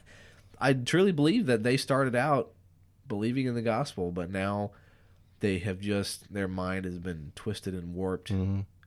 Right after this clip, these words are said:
Speaker 1: into something that, uh, the Lord doesn't appreciate.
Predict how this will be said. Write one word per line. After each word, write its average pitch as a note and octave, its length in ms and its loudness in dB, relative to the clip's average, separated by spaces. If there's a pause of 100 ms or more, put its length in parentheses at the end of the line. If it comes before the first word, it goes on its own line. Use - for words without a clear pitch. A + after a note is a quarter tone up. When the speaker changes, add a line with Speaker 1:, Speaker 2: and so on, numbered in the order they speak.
(420)
Speaker 1:
into F2+ 220 -6
something F2+ 460 -8
that, E2 400 -8
uh, E2 460 -6 (1000)
the F#2 100 -6
Lord F#2+ 200 -4
doesn't F2+ 200 -6
appreciate. E2+ 540 -8